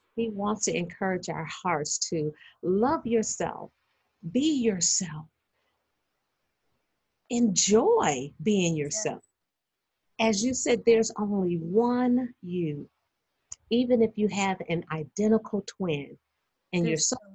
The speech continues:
Speaker 2: only one you.
Speaker 1: identical,
Speaker 2: Mm-hmm.
Speaker 1: you can't tell you apart. Still, you're uniquely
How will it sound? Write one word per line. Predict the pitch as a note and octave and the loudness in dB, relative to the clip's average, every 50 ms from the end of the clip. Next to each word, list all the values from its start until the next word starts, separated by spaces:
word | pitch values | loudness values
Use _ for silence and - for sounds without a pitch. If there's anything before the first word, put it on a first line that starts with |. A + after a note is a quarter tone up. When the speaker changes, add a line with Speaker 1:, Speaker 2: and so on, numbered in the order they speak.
| - - | -16 -14
Speaker 2:
only | F3+ G#3+ G#3+ A3 | -8 -4 -2 0
one | A3+ | 0
you. | A#3 | 0
Speaker 1:
identical, | A3+ G3 - - - - _ _ _ _ _ - | 0 -4 -8 -18 -20 -20 _ _ _ _ _ -8
Speaker 2:
Mm-hmm. | G#3 A3 A3+ G#3 G3+ A3+ A3+ A#3 A#3+ A#3 - _ _ _ _ _ _ _ _ _ _ _ | -6 -4 -4 -2 -2 -2 -2 -4 -4 -8 -12 _ _ _ _ _ _ _ _ _ _ _
Speaker 1:
you | F#3 - _ | -20 -14 _
can't | - A3+ F#3+ F3+ - | -8 -8 -8 -8 -10
tell | _ G#3+ G3+ F#3+ F#3 | _ -6 -4 -2 -2
you | F3+ F3 E3+ E3 | -2 -2 -2 -4
apart. | E3 - _ E3+ D3+ C#3 - - - _ _ _ _ _ _ _ _ _ _ _ _ _ _ - | -4 -6 _ -8 -8 -6 -8 -12 -16 _ _ _ _ _ _ _ _ _ _ _ _ _ _ -10
Still, | - - - G#3 G#3 F#3+ | -8 -2 0 0 2 2
you're | F3 E3 E3 E3+ E3 D#3 D#3 D3 | 0 0 -2 -4 -4 -4 -4 -2
uniquely | D3 D3 D3 D#3 E3 F3 G3+ B3 C#4+ C#4+ - - - A3+ A#3 A3+ A3+ A3+ | -2 -2 -2 -2 0 2 2 2 2 2 0 -2 -2 0 0 0 -2 -4